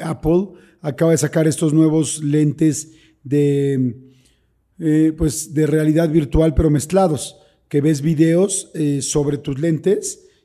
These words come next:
y, y los ves como en holograma, o sea, para que puedas ver a través de la imagen y no dejes de ver dónde estás caminando, dónde estás llegando.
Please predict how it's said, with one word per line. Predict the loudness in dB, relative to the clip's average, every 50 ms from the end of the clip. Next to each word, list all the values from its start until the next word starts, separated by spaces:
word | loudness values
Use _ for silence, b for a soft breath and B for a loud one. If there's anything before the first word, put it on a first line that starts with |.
| _
y, | -12 -10 -8 -6 -6 -6
y | -6 -4
los | -4 -4 -2 -2
ves | -4 -4 -4
como | -2 -2 0
en | 0 2
holograma, | 0 0 0 0 0 0 0 0 -2 -4
o | -4
sea, | -6 -8 -10
para | -10 -10 -10
que | -10 -12
puedas | -8 -4 -2 0 0 0 -2 -2
ver | -2 0 0 0 0 -4 b b b b b b b
a | -8 -8 -6 -4
través | -4 -4 -4 -2 -2 -2 -2 0 0
de | -2
la | 0 0
imagen | 0 0 -2 -2 -4 -4 -4 -4 -2
y | -2 0
no | 0 0
dejes | 0 -2 -2 -2 -4
de | -2 -2
ver | -2 -2 -2 -2
dónde | -2 -4 -2
estás | -2 -4 -4 -6 -4
caminando, | -4 -2 0 0 0 0 0 0 0 0
dónde | 0 -2 -2
estás | -2 -4 -4
llegando. | -4 -4 -2 -2 -2 -2 -2 -6 -8